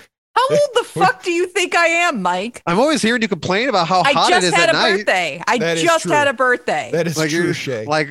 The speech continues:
Speaker 3: I looked up when you, when you told me, like, at night you get really hot in your bed. I looked it up. Apparently, it's called hot flashes. <laughs>
Speaker 2: You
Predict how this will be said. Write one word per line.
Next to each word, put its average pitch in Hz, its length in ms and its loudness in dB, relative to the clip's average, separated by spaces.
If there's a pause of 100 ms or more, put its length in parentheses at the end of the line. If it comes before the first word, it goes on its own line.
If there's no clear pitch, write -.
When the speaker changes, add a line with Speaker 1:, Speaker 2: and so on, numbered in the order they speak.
Speaker 3:
I 160 100 0
looked 208 200 0
up 226 160 0
when 202 120 0
you, 180 100 -2
when 185 120 -2
you 202 100 -2
told 240 240 0
me, 262 80 0
like, 214 200 0
at 175 280 -2
night 175 320 -2
you 156 100 -6
get 156 180 -2
really 160 200 0
hot 160 180 0
in 156 60 -6
your 139 100 -2
bed. 160 80 2
I 156 60 2
looked 147 160 0
it 147 80 0
up. 214 160 0
Apparently, 233 440 -2
it's 196 120 -6
called 226 180 0
hot 247 260 -2
flashes. - 680 -6 (160)
<laughs> - 120 -18
Speaker 2:
You 359 320 -4